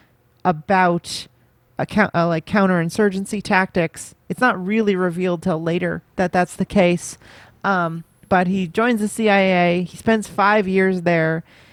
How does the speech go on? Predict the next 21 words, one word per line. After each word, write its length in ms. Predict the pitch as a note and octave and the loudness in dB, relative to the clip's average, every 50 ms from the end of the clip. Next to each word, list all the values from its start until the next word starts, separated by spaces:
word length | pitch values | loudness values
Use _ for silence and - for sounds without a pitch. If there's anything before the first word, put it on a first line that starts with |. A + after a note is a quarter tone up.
| _ _ | _ _
He 220 | _ - G#3+ G#3 F#3+ | _ -4 0 0 2
leaves 340 | G3 G#3 A3 A3 A3+ G#3+ - | 2 4 4 4 2 2 0
to 60 | - | -2
become 220 | F3+ G3 F#3 F#3 E3+ | -2 -2 0 0 -2
a 40 | E3 | 0
social 340 | - A3 G#3 G3+ - G3+ F#3 | 0 0 0 2 2 0 2
worker 340 | F#3 F#3 F3+ - F#3 F3+ | 2 2 2 2 2 2
in 120 | E3+ D#3+ D#3+ | 2 0 -2
Chicago 640 | - - - - G3+ F#3+ F#3 F3+ F#3 F#3 F3+ F3 E3+ | -6 -8 -4 0 2 2 2 2 4 4 4 4 2
and 140 | E3+ D#3+ | 2 0
then 120 | D#3+ D#3+ E3+ | -4 -6 -8
slowly 460 | - - - F#3+ F#3+ F#3+ F#3 F3+ F#3 | -6 -2 0 2 2 2 2 0 -2
starts 460 | F3+ - - F#3+ E3+ E3+ E3 - - | -2 -2 0 2 2 2 0 -2 -8
building 500 | - - E3 G3 F#3+ F#3 E3+ F3+ E3+ E3 | -12 -4 0 0 0 0 0 -2 -2 -2
up. 260 | E3+ D#3 - - - - - _ _ _ _ _ _ _ _ _ _ _ - | -2 -4 -4 -6 -8 -14 -16 _ _ _ _ _ _ _ _ _ _ _ -2
Uh, 280 | F#3 F#3 F3+ F3 E3 - F3+ F#3+ - - - | 2 4 4 4 2 0 -2 -8 -12 -10 -4
I 140 | - G#3 B3 | -2 0 0
don't 100 | C#4 C#4+ | 2 2
know 100 | C#4+ B3 | 2 2
why 220 | G3 F#3 F#3 G3+ G3+ | 2 2 2 2 2
they, 160 | G3 F#3 - | 2 0 -2